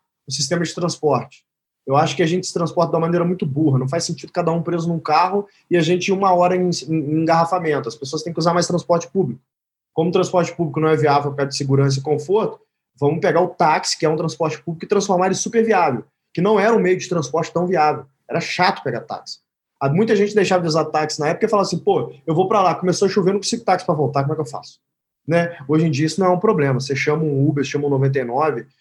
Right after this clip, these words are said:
chama um Cabify, vai chegar a qualquer momento. Não existe mais esse problema. A gente conseguiu resolver isso aqui na, no Brasil. Então, eu queria isso. Eu queria muito transformar. Por quê? Porque eu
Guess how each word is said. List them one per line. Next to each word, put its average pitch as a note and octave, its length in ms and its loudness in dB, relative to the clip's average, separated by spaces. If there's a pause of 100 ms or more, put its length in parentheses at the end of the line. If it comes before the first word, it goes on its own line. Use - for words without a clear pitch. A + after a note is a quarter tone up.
(140)
chama C#3 180 -2
um C#3 60 -2
Cabify, C#3 500 0
vai C3+ 120 2
chegar C3+ 360 0
a D3 60 0
qualquer D3+ 360 -2
momento. C3+ 380 -2
Não C#3 80 2
existe D3 400 -2
mais A2+ 160 -4
esse - 140 -10
problema. B2+ 340 0 (260)
A - 60 -2
gente C3+ 240 2
conseguiu C#3 320 -2
resolver C#3 380 0
isso C3+ 160 -2
aqui C3+ 120 -6
na, C3+ 340 -4
no B2+ 140 -4
Brasil. C3 480 -2 (380)
Então, E3+ 460 0 (420)
eu D3+ 160 2
queria G3 320 2
isso. E3 340 -2
Eu C#3 80 -6
queria F3 200 2
muito A3 320 2
transformar. E3 640 2
Por A#3 240 0
quê? - 380 0 (520)
Porque C4+ 240 -2
eu E4 140 0